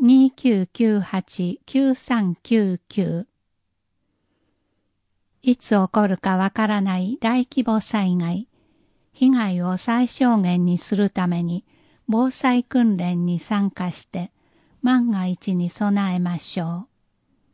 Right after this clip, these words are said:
う。内容、自治会自主防災組織中心の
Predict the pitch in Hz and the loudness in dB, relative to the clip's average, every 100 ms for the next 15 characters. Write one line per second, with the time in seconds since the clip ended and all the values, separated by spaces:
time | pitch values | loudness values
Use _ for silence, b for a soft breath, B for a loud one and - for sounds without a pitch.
0 | _ _ _ _ _ _ 220 214 208 196 | _ _ _ _ _ _ -2 0 2 2
1 | 185 180 175 185 _ _ _ _ _ _ | 0 0 -2 -6 _ _ _ _ _ _
2 | 214 185 214 - - - 247 233 277 202 | -6 -2 -2 -4 -8 -2 0 0 -4 -4
3 | 226 - 277 254 240 240 - 240 226 - | -4 0 -2 2 2 0 0 0 0 -2
4 | 220 - - 180 - 220 208 - 190 180 | -6 -6 -6 -6 -2 -2 -2 -4 -4 -2
5 | 180 175 180 | 0 -2 -4